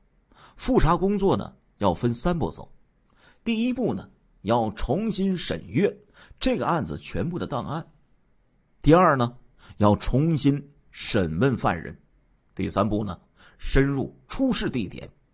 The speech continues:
进行细致的调查研究，重点是要搞清楚两条人命的问题，这是最关键的一个环节。刘明志等三个人小组悄悄的就进驻了赵家岭，村里啊，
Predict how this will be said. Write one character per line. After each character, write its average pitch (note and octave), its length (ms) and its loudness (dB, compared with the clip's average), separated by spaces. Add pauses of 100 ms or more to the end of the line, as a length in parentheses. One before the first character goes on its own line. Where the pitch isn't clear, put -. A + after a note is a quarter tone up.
进 G2 200 -2
行 A#2 240 -6 (160)
细 G#3+ 440 -2
致 F2 240 -8
的 B1+ 160 -14
调 D#2 200 -6
查 - 180 -14
研 F2 200 -10
究， A2+ 180 -6 (600)
重 C4 280 0
点 D#2 220 -8
是 - 100 -6
要 G#2+ 60 2
搞 C2 180 -8
清 C3+ 220 -6
楚 - 140 -14 (340)
两 D#2+ 300 -6
条 E2+ 200 -6
人 E2+ 200 -6
命 D#3 240 -2
的 E2 80 -8
问 D#2 160 -10
题， - 240 -18 (420)
这 D#3 200 0
是 - 260 -8 (360)
最 D3+ 340 -2
关 A#2 240 -4
键 B2 140 -4
的 A1 60 -14
一 C2+ 80 -14
个 E2 80 -14
环 - 200 -14
节。 - 220 -16 (1080)
刘 A#3+ 180 4
明 C4+ 180 0
志 C4+ 160 -2
等 F2+ 140 -4
三 F3+ 180 -2
个 F#3 60 -2
人 A2 160 -4
小 C3 180 -4
组 - 180 -12 (160)
悄 G3+ 300 2
悄 C#4 240 0
的 - 120 -6
就 - 160 -8
进 - 280 -4
驻 C#2+ 220 -10
了 A1+ 200 -12 (240)
赵 E3 220 0
家 D3 180 -4
岭， E2+ 160 -8 (720)
村 A#3+ 280 2
里 C3 180 -2
啊， - 160 -14